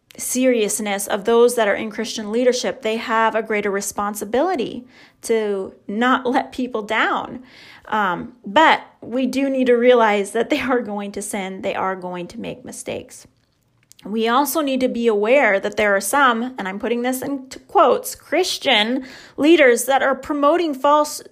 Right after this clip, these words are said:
doctrine. And these may be very popular people in the Christian world. Um, let's talk about some scripture verses <laughs> that,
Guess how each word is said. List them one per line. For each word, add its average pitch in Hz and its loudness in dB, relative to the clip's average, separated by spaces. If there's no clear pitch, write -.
doctrine. 254 -2
And 277 0
these 427 0
may 415 -2
be 349 4
very 311 2
popular 339 2
people 262 -2
in 208 -2
the 214 -4
Christian 214 -4
world. - -2
Um, 208 2
let's - -2
talk 254 -2
about 240 -2
some 220 -8
scripture 240 -4
verses 233 -4
<laughs> - -16
that, - -4